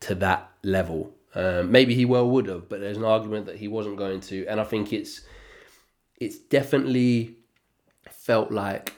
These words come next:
we went back to square one at the start of this season rather than building on the momentum of last season.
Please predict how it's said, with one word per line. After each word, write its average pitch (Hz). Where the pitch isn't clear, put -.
we 107
went 104
back -
to -
square 101
one 104
at 101
the 101
start 113
of 98
this 107
season 107
rather 101
than 98
building 104
on 98
the 101
momentum 95
of 92
last 101
season. 82